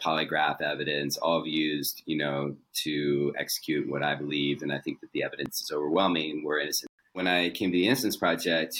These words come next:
you know, in twenty twelve, I started working on capital cases. And what I learned is that so many of these cases, actually, the evidence and the, the worst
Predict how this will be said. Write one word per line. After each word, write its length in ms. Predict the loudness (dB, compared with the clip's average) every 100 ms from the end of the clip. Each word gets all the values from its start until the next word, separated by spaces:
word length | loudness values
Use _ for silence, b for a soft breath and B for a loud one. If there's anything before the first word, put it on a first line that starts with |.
| -2
you 80 | 0
know, 100 | 2
in 80 |
twenty 280 | 0 2 2
twelve, 480 | 2 2 4 2 0 -10 _ _ _ _ _ _ _ 4
I 540 | 6 6 4 4 2
started 320 | 2 2 2
working 280 | 2 2 2
on 100 | 2
capital 320 | 2 0 -2
cases. 720 | -2 0 0 -2 -4 -4 -6 -6 0
And 600 | 2 4 4 4 2 0 -6
what 520 | 0 4 4 4 2 0
I 60 | 0
learned 680 | 2 4 4 4 0 -8 -14 -18 _ _ _ _ _ _
is 220 | -2 0
that 400 | 2 2 2 0
so 180 | -4 0
many 240 | 4 4 4
of 80 |
these 220 | 2 0 2
cases, 480 | 0 0 -2 -2
actually, 520 | 0 0 -2 0 0 0
the 140 | 0 0
evidence 760 | 0 0 -4 -4 -2 -2 -2 -6 -4
and 240 | 0 0 2
the, 200 | -2 -2
the 80 | -2
worst 720 | -2 0 2 2 2 -2 -8